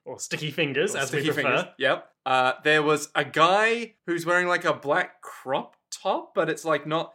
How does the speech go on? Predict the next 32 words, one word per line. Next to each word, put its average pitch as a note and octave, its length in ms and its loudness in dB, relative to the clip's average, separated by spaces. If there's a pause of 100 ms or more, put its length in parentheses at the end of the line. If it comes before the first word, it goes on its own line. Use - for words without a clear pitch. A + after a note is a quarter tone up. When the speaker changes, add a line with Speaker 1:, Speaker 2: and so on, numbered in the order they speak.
Speaker 2:
it's E3+ 160 -8
the - 200 0
other, E3+ 320 0 (260)
it's F3 100 -8
like A#3+ 140 0
an B3 80 -2
inverted F#3+ 720 2
crop - 340 -2
top, A#2 360 -6
you B2+ 100 -8
know? D3+ 240 -4 (100)
Speaker 1:
This F#3 220 -4
is F3+ 140 -6
the, F3+ 200 0
um, C#3 340 -2
the C#3 100 -8
small, D3+ 800 0 (300)
petite F3+ 300 -6
one F#3+ 220 -4
that F#3 100 -6
you C#3+ 140 -6
weren't C#3+ 200 -4
sure D3+ 220 -2
if C3+ 60 -6
was C#3 140 -4
a C#3 40 -2
boy D3+ 220 0
or D3 80 -2
girl E3+ 220 -2
at E3+ 60 -8
first? F3+ 40 2
Speaker 2:
Yeah. D3+ 500 6